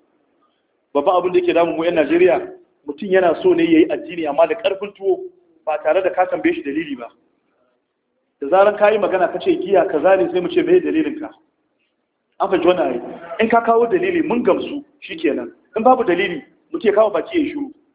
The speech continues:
Ba a yin addini da ka. Amma mu 'yan Najeriya kawai muna so ne kawai duk abin da aka kawo kawai mun gamsu da shi ko babu dalili kawai mu bi. Allah ya ji kamar Abu Gumi ke cewa duk mutumin da ya kawo muku wani ra'ayi ku tambaye shi dalili.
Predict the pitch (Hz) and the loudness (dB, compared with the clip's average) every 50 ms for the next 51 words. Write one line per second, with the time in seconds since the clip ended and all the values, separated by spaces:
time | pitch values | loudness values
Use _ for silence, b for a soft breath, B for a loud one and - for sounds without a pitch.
0 | _ _ _ _ _ _ _ _ _ _ _ _ _ _ _ _ _ _ _ _ | _ _ _ _ _ _ _ _ _ _ _ _ _ _ _ _ _ _ _ _
1 | _ 175 208 214 202 190 196 196 165 156 - 175 185 175 151 147 127 - 151 139 | _ 2 2 2 2 -2 -4 -4 -8 -10 -10 -10 -10 -6 -6 -6 -6 -6 -8 -10
2 | - - - _ _ _ _ _ _ _ _ _ _ _ _ _ _ _ _ _ | -10 -14 -20 _ _ _ _ _ _ _ _ _ _ _ _ _ _ _ _ _
3 | _ _ 160 175 190 214 240 240 233 226 190 - 196 196 196 180 - - 185 170 | _ _ -4 0 0 2 2 2 2 2 0 0 0 0 0 -2 -2 -4 -4 -4
4 | 190 185 165 - 180 175 165 170 175 196 185 175 175 175 175 - _ _ _ _ | -4 -4 -6 -4 -4 -4 -4 -2 -2 -2 -2 -2 -2 -6 -10 -14 _ _ _ _
5 | _ _ _ _ _ _ _ - 240 - - 180 175 202 185 175 180 180 - - | _ _ _ _ _ _ _ -14 -6 -2 0 0 2 4 4 4 2 2 0 0
6 | 165 165 165 165 180 190 185 170 170 - - - - 170 185 196 185 170 160 - | 0 0 0 2 2 2 2 2 2 -2 -6 -12 -8 -6 -6 -4 -2 -2 -2 -2
7 | - 190 165 143 - 165 185 - - 202 190 196 196 185 165 156 156 156 190 175 | 0 0 0 0 -2 -6 -10 0 2 4 4 4 2 0 -2 -4 -6 -6 -8 -6
8 | - 175 165 143 127 107 - - _ _ _ _ _ _ _ _ _ _ _ _ | -4 -4 -4 -4 -6 -10 -14 -18 _ _ _ _ _ _ _ _ _ _ _ _
9 | _ _ _ _ _ _ _ _ _ _ _ _ _ _ _ _ _ _ _ _ | _ _ _ _ _ _ _ _ _ _ _ _ _ _ _ _ _ _ _ _
10 | _ - 175 180 165 156 175 - 175 180 185 190 180 170 170 156 147 147 151 165 | _ 0 2 2 2 2 2 2 0 2 2 2 2 2 0 -2 -2 -4 -6 -6
11 | - 156 - - 156 151 143 147 262 269 247 - 233 208 196 170 156 170 165 185 | -6 -6 -4 -2 0 0 0 -2 -2 -4 -4 -4 -2 -4 0 2 2 2 4 4
12 | 180 175 180 180 175 165 160 156 160 165 165 160 156 160 180 175 190 180 180 233 | 2 2 0 -2 -2 0 0 0 2 2 2 2 2 -2 -4 -4 -4 0 0 0
13 | - 175 - 151 143 156 156 151 - - - | 0 0 0 0 0 2 0 0 0 -4 -8